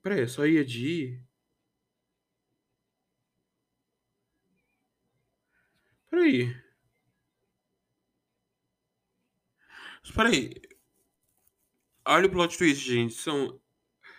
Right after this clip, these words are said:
essa atriz eu conheço. Não, é que são du-, ah, gente,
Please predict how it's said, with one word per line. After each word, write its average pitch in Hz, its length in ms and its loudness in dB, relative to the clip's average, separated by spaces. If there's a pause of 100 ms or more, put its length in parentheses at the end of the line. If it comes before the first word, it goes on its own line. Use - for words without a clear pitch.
(1160)
essa 175 300 2
atriz 190 380 0
eu 202 80 0
conheço. 160 1200 -4 (2250)
Não, 147 540 2
é 135 80 0
que 151 100 -6
são 165 240 0
du-, 156 460 -2
ah, 175 340 2
gente, 139 540 -8